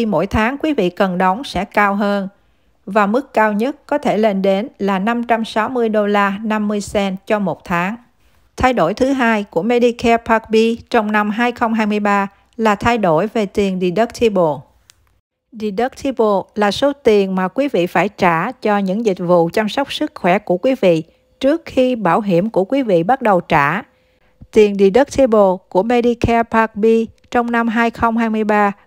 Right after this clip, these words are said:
cũng ít hơn năm hai không hai mươi hai. Trong năm hai không hai mươi hai, tiền deductible trọn năm là hai trăm ba mươi ba đô la. Tức là quý vị phải trả trước cho các chi phí bác sĩ hay là bệnh viện ngoại trú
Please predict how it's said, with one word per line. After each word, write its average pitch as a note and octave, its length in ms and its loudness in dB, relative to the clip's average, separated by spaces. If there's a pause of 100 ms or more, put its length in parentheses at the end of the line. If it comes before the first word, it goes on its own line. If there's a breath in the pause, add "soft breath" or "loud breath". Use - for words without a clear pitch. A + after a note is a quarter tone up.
cũng F#3 200 0
ít C#4+ 180 0
hơn A#3 360 0
năm A3+ 200 -2
hai A3 160 -2
không G#3+ 220 -2
hai G#3 140 -2
mươi G3+ 160 0
hai. F#3 380 -2 (720)
Trong A#3 260 0
năm G#3+ 220 0
hai B3+ 240 0
không B3 220 0
hai A3+ 140 0
mươi A3 140 0
hai, G#3 380 0 (360)
tiền G#3 280 4
deductible G#3+ 720 2 (100)
trọn F3 300 2
năm A3 280 -4 (200)
là G#3 180 2
hai A#3+ 300 -2
trăm A#3 260 -2
ba A3+ 80 2
mươi A3 140 -2
ba G#3 240 0
đô G3+ 160 2
la. G3 340 2 (920)
Tức D4 160 -6
là A3 200 0
quý C4+ 240 -2
vị F#3 100 2
phải F#3 200 -4
trả F#3+ 220 0
trước C4 440 0
cho A3 120 2
các B3 240 0
chi A#3+ 140 0
phí B3 240 2
bác C4+ 220 0
sĩ F#3 400 2 (100)
hay A#3+ 240 0
là G3+ 160 2
bệnh E3+ 220 -2
viện E3+ 220 2
ngoại F3+ 300 0
trú A#3 300 2